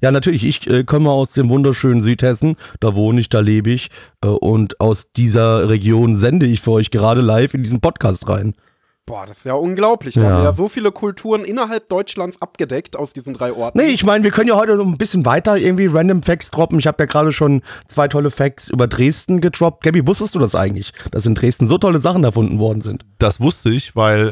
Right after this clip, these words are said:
Speaker 3: äh, Dresden ist auch schon ein gutes Stichwort, denn das Land, was wir heute unterstützen werden,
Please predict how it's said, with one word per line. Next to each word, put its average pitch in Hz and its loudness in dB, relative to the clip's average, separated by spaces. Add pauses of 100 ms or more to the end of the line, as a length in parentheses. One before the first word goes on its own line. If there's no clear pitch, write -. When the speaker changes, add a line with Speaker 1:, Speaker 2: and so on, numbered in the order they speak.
Speaker 3:
äh, 104 2
Dresden 139 -2
ist - 0
auch 127 2
schon 135 0
ein - 2
gutes 131 0
Stichwort, 131 -2
denn 120 0
das 110 -2
Land, 110 -2
was - -4
wir 120 -2
heute 113 0
unterstützen 113 0
werden, 123 0